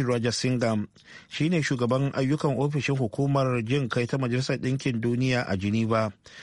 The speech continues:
Ya ce faɗar Sudan ta babban ƙalubale ne ga al'umman ƙasar Sudan ɗin. Raja, Rajasingam ya ce rikicin ya yi sanadiyar mutuwar mutane akalla du-, ɗari shida da saba'in da shida,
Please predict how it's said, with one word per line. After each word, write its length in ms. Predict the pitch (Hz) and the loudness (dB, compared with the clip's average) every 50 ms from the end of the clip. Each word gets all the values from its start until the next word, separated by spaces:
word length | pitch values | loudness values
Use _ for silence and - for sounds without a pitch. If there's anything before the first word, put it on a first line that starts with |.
| - - - | -20 -10 -4
Ya 160 | - 107 110 | -2 0 0
ce 160 | - - 123 101 | 0 0 -2 -2
faɗar 300 | - 120 110 123 120 107 | -2 -2 -2 0 -2 -2
Sudan 460 | - - 107 101 98 123 123 117 107 - | -2 -2 -2 0 0 0 0 0 -2 -4
ta 400 | - 127 120 120 123 123 120 117 | -2 -2 0 0 0 0 -2 -4
babban 480 | 117 120 123 110 110 98 95 117 117 117 | -4 -4 -2 -2 0 0 0 0 -2 -2
ƙalubale 560 | - 123 123 131 135 127 117 110 120 143 147 | -2 -2 0 0 0 0 0 0 0 0 2
ne 140 | 143 135 123 | 0 0 0
ga 140 | 123 107 82 | 0 -2 0
al'umman 320 | 82 107 117 123 123 113 107 | 0 0 2 2 2 0 0
ƙasar 240 | 113 107 117 117 | -2 -2 -2 -2
Sudan 380 | 110 - 127 110 101 113 110 113 | -2 -2 -2 0 0 0 0 0
ɗin. 320 | - 117 107 104 104 113 - - _ - _ - - - - - - - - - - | 0 0 0 0 0 -2 -6 -10 _ -20 _ -20 -20 -20 -20 -18 -18 -18 -16 -8 -4
Raja, 540 | - 101 104 95 101 110 101 87 80 101 - - - | -2 0 0 0 0 0 0 0 0 -2 -2 -4 -2
Rajasingam 960 | 110 113 113 104 104 117 113 110 107 - - 123 120 113 113 110 107 107 107 - _ _ - - - - _ | -2 0 0 0 0 0 0 0 0 0 0 0 0 2 2 0 0 0 -4 -6 _ _ -20 -20 -20 -12 _
ya 160 | - 104 107 110 | -2 0 0 0
ce 280 | - - 135 131 123 117 | 0 0 0 0 2 2
rikicin 500 | 113 110 98 - 123 - - 139 123 117 113 | 0 0 -2 -4 -4 -2 0 0 2 2 2
ya 120 | 117 117 123 | 2 0 0
yi 40 | 131 | 0
sanadiyar 520 | - - 127 117 101 104 120 127 131 123 117 113 | 0 0 0 0 0 0 0 0 0 0 0 0
mutuwar 380 | 110 117 117 - - 135 120 110 | 0 0 0 0 -2 -2 0 0
mutane 400 | 123 139 - 135 113 110 117 127 | 0 0 0 0 0 0 0 -2
akalla 640 | - 113 110 - - 127 123 127 127 120 113 110 - | -2 -4 -6 -4 -2 -2 0 0 2 2 0 0 -4
du-, 300 | - 110 110 113 117 120 - - | -6 -4 -2 -2 -2 -2 -4 -4
ɗari 320 | - 117 107 104 110 117 117 | -2 0 0 2 2 0 0
shida 380 | - - 151 147 139 127 120 | 0 -2 0 0 0 0 0
da 160 | 113 113 104 | 0 0 0
saba'in 320 | 98 - 107 98 104 120 127 | 0 -2 -2 -2 -2 -2 0
da 80 | 120 | -2
shida, 400 | 104 - - 107 110 107 104 107 | -2 0 0 0 2 0 0 -2